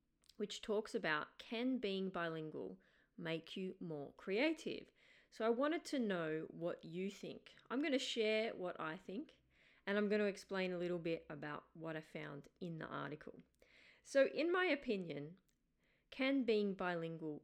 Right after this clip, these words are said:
make you more creative? I think that it can make you more creative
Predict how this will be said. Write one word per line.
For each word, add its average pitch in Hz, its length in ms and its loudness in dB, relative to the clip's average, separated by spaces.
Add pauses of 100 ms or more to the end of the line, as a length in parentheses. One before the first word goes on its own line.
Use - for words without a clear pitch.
make 160 380 -6
you 160 80 -4
more 143 160 -6
creative? 139 640 -8 (760)
I 294 240 4 (140)
think 196 320 0 (160)
that 185 160 2
it - 240 -4
can 247 420 2
make 175 320 0
you 165 80 -6
more 147 220 -6
creative 156 580 -4